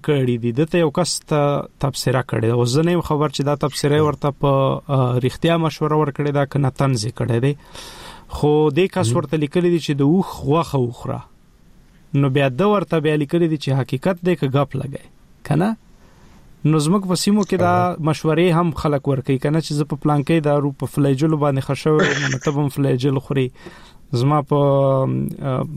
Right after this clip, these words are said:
Speaker 1: پیراسیټامول باندې دردونه ښه شوي وو، نو ته به هم پیراسیټامول خوري. او یا دا
Speaker 2: په
Speaker 1: ټوټکې
Speaker 2: زه،
Speaker 1: موټکې ورکوي لکه
Speaker 2: زه د خپل، خپل فامیل نه درته یو مثال درکوم.
Speaker 1: او د اوښ غوښه و-،
Speaker 2: زما
Speaker 1: وخوره. اوس دا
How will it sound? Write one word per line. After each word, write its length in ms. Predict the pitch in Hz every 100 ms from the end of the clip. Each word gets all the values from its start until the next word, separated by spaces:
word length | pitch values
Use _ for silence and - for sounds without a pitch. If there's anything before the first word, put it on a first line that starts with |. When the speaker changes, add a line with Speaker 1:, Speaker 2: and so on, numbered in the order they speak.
| 143 - -
Speaker 1:
پیراسیټامول 680 | 151 139 - 139 139 156 160
باندې 480 | 143 139 131 131 143 147 147
دردونه 360 | 139 127 147 147
ښه 140 | -
شوي 260 | 135 143 139
وو، 120 | 135
نو 120 | 127
ته 140 | 135 143
به 80 | 147
هم 180 | 143 - - - - -
پیراسیټامول 640 | 135 131 139 139 139 131 -
خوري. 200 | 139 135 - - - 135
او 120 | 147
یا 160 | 170
دا 120 | 170 156
Speaker 2:
په 60 |
Speaker 1:
ټوټکې 240 | 147 139 160
Speaker 2:
زه، 120 | 175
Speaker 1:
موټکې 320 | 170 147 -
ورکوي 420 | 156 156 127 156
لکه 220 | 143 135
Speaker 2:
زه 260 | 135 139 156
د 220 | 160 156
خپل، 340 | 135 - 170 170 -
خپل 560 | - - - 180 170 147
فامیل 560 | - 135 135 147 151 135
نه 80 |
درته 300 | 117 110 107
یو 140 | 110 107
مثال 440 | 104 92 98 92
درکوم. 360 | 90 92 - 80 - -
Speaker 1:
او 240 | 139 131 - - -
د 80 | 143
اوښ 200 | 151 185
غوښه 340 | 127 180 - 175
و-، 240 | 165 160
Speaker 2:
زما 200 | 139 202
Speaker 1:
وخوره. 340 | 160 165 180 - - - -
اوس 160 | 156
دا 240 | 151 240